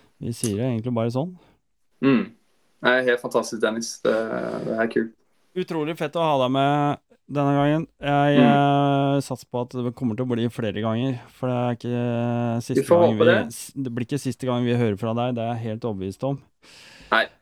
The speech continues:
Speaker 2: neste år, eh, da blir det all in for rally, altså. Da, da skal vi få tak i noe veldig, eh, moro. Det,
Speaker 1: Ja.
Speaker 2: det blir rått.
Speaker 1: Ja, det gleder vi oss til.
Speaker 2: Ja.
Speaker 1: Jeg, eh, sier som alltid, shalabais.
Speaker 2: Shalabais.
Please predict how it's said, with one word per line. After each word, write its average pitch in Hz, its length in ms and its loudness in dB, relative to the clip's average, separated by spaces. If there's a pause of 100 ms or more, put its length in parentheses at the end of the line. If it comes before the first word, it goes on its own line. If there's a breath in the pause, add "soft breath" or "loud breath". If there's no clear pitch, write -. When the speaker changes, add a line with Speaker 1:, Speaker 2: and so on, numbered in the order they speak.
Speaker 2:
neste 139 360 0
år, 139 240 6
eh, 139 400 2
da 131 160 2
blir 131 180 0
det 135 80 4
all 120 240 4
in 113 100 -2
for 117 160 0
rally, 104 200 2
altså. 110 260 0
Da, 110 400 4
da 117 120 2
skal 127 200 -2
vi 127 100 2
få - 680 -4
tak 107 360 2
i 127 40 0
noe 117 480 2
veldig, 107 1080 0
eh, 110 60 -8
moro. 107 380 -4 (120)
Det, 104 300 -6 (240)
Speaker 1:
Ja. 117 180 -10
Speaker 2:
det - 100 2
blir - 120 0
rått. - 260 -4 (140)
Speaker 1:
Ja, 135 100 -4 (100)
det 135 200 -4
gleder 117 180 -2
vi 107 80 -2
oss 107 160 -4
til. 120 180 -8 (560)
Speaker 2:
Ja. - 80 4
Speaker 1:
Jeg, 175 280 6
eh, 185 360 6
sier 170 240 2
som 170 140 -2
alltid, 196 400 0
shalabais. 180 960 4 (540 loud breath)
Speaker 2:
Shalabais. 139 800 2